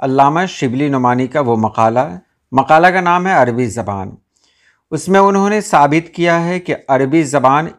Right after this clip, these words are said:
इब्रानी ज़बान से ज़्यादा पुरानी है। दुनिया वाले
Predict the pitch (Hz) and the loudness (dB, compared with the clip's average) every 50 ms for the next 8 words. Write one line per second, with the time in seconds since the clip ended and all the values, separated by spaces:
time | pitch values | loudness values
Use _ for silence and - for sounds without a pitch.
0 | - 147 135 117 139 143 143 151 165 180 196 180 131 - 143 127 143 147 156 160 | -6 -6 -4 0 2 2 2 2 2 0 -2 -2 -2 -2 0 0 2 0 0 -2
1 | 160 - - 190 180 147 110 117 127 113 113 113 123 123 120 - 123 117 107 101 | -4 -6 -6 -6 -6 -4 -2 0 2 2 2 2 2 -2 -2 -2 -4 -2 -2 -2
2 | 98 98 95 95 104 101 92 - _ _ _ _ _ _ _ _ _ _ _ _ | -2 -6 -8 -10 -12 -14 -16 -16 _ _ _ _ _ _ _ _ _ _ _ _
3 | _ _ _ _ _ _ - 131 156 170 180 196 196 190 196 190 202 208 202 | _ _ _ _ _ _ -2 0 2 4 4 4 6 6 4 4 4 0 0